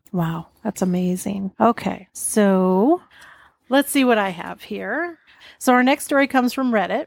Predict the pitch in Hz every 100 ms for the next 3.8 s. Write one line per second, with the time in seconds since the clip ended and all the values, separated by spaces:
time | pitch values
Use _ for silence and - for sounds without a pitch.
0 | - 208 214 226 247 220 208 - 202 196
1 | 196 190 190 - - 202 208 190 - 185
2 | 185 185 196 220 269 285 - 220 226 220
3 | 196 190 185 180 208 208 - -